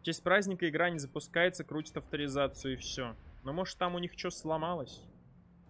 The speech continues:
Эльдарыч, здорово. Заходи, поснайперишь. Опять не тот в той, не в тот бой попал. Я на тему стрим-снайперства, знаете, че скажу? Я яблочко пытался стрим-снайперить. Ни хрена не попадал. Вообще не попадал.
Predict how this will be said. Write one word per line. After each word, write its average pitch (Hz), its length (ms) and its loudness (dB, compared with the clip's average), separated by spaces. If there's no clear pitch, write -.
Эльдарыч, 202 760 8
здорово. 170 1000 8
Заходи, 160 600 4
поснайперишь. 139 1000 0
Опять 147 340 4
не 143 100 -4
тот 143 160 -2
в - 80 -20
той, 151 340 0
не 151 160 0
в 147 60 -6
тот 165 180 0
бой 175 240 4
попал. 127 460 2
Я 156 240 8
на 254 100 6
тему 262 360 4
стрим-снайперства, 208 840 2
знаете, 190 240 2
че 208 100 0
скажу? 165 380 2
Я 175 380 8
яблочко 208 560 6
пытался 165 480 4
стрим-снайперить. 151 880 -2
Ни 170 80 2
хрена 202 360 6
не 143 120 2
попадал. 131 500 4
Вообще 170 440 8
не 190 100 4
попадал. 139 520 2